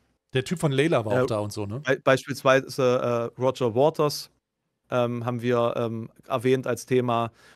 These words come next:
Speaker 2: ähm, und, ähm, so, so ein paar Musikthemen,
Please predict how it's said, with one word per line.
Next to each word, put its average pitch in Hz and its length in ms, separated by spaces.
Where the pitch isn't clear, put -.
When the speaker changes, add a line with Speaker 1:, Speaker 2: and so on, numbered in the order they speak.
Speaker 2:
ähm, 123 520
und, 123 360
ähm, 113 420
so, 156 240
so - 120
ein 143 80
paar 147 380
Musikthemen, 139 840